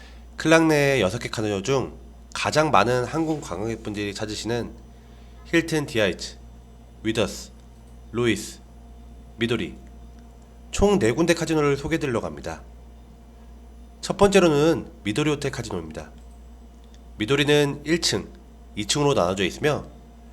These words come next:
일 층에는 슬롯머신과 전기방, 그리고 테이블 게임은 이 층에 위치하고 있습니다. 이 층 테이블 게임장에는 미니멈 오백에서부터 이천 페소부터 시작하는 바카라 테이블 스물한 개로 구성되어 있고요.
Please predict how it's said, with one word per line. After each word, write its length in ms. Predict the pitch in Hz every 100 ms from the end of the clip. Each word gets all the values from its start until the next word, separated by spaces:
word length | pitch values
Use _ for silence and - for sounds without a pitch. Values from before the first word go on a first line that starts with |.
| - - -
일 120 | 151
층에는 640 | 147 175 170 165 165 160
슬롯머신과 880 | 160 - 202 190 175 - - 143 143
전기방, 540 | 143 104 - - 73 - - - - - - - -
그리고 460 | - 113 123 123
테이블 260 | 123 170 156
게임은 460 | 147 127 135 143 139 -
이 80 |
층에 240 | - - 127
위치하고 380 | 90 - 104 90
있습니다. 360 | - 73 73 - - - - - - - - - - - - - - - - -
이 80 | 127
층 220 | 202 196
테이블 400 | 196 214 208 196
게임장에는 640 | 175 135 107 117 143 92 - -
미니멈 720 | 101 120 131 127 131 127 - -
오백에서부터 840 | 104 127 120 104 131 143 101 - - - - - - -
이천 260 | 120 127 160
페소부터 400 | 151 110 110 120
시작하는 600 | - 123 113 123 123 120
바카라 340 | - - 127
테이블 500 | 131 123 117 113 117
스물한 420 | 113 - 175 160 170
개로 180 | 165
구성되어 320 | - 107 101 82
있고요. 500 | 69 123 151 -